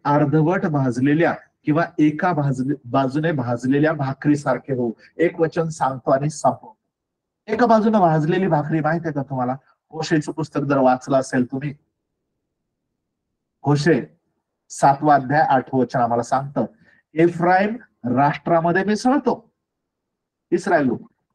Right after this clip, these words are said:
राष्ट्रामध्ये मिसळतो, पण एफ्राईम न उलटलेल्या भाकरीसारखा झाला आहे. न उ-,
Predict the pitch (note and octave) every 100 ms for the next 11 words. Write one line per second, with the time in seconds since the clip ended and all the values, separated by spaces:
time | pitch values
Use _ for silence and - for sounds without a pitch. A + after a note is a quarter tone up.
0 | _ _ D3 D#3+ - G#3 G#3 G#3+ A#3 B3+
1 | B3 F3+ D3+ - - _ _ _ _ _
2 | - G3 D#3 D3+ F3+ F3 _ _ D3+ E3+
3 | F3 F3 F3+ G3 G#3+ G#3+ _ B2 C3+ D3+
4 | A#3 - G#3 G3+ G3 - E3+ E3+ F#3+ D3+
5 | C3+ E3 D#3 C#3+ C3 - B2 A2+ G#2+ -
6 | - C#3 - _ _ _ _ _ _ _
7 | - D#3 C4 B3 A#3